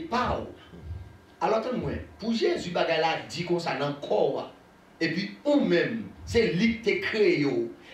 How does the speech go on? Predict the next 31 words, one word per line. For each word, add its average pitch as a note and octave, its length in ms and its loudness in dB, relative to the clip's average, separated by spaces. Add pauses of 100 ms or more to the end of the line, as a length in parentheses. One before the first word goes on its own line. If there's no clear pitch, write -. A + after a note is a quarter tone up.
Li F3 100 0
vin G3 220 0
pran E3+ 240 2
plas D3+ 380 0
ou, D3 160 -4
ou E3+ 160 4
e D3+ 80 4
ki D#3+ 100 -4
jan D3+ 260 -2
bagay C#3+ 280 2
la C#3+ 180 4
di, A3 220 -6 (180)
e, G#3 120 4 (120)
e - 160 0
ou F4 160 6
menm. - 220 -6 (2500)
Si G#3 160 -8
pa A#3+ 160 4
Sentespri A#3+ 680 0
ki D#3+ 160 -2
la D3+ 280 2
vi A#2+ 220 -4
ou, G2+ 80 -8 (420)
an F#3+ 160 4 (160)
verite, G3+ 480 0
ma D3+ 220 -2
sè, - 240 -8 (420)
an F3+ 160 2
verite, F3 600 0
mon C#3+ 160 -2
frè, - 260 -8